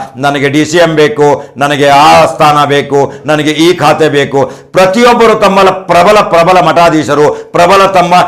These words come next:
ಗುರೂಜಿಗಳ ಮುಖಾಂತರ, ತಮ್ಮ ರಾಜಕೀಯ ಒತ್ತಡ ತಂತ್ರಗಳಿಂದ ಹೈ ಲೆವೆಲ್ ಇನ್ಫ್ಲೂಯೆನ್ಸ್ ಸಹಿತ ಹಚ್ಚಿ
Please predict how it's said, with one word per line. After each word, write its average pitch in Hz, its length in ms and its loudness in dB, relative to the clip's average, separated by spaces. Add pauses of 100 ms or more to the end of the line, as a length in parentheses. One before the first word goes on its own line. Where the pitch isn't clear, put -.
(200)
ಗುರೂಜಿಗಳ 180 560 2
ಮುಖಾಂತರ, 143 480 0 (360)
ತಮ್ಮ 175 200 2
ರಾಜಕೀಯ 170 580 0
ಒತ್ತಡ 185 480 2
ತಂತ್ರಗಳಿಂದ 175 720 0 (440)
ಹೈ 190 240 2
ಲೆವೆಲ್ 175 440 2
ಇನ್ಫ್ಲೂಯೆನ್ಸ್ 175 480 -4
ಸಹಿತ 160 220 -2 (400)
ಹಚ್ಚಿ 151 640 -2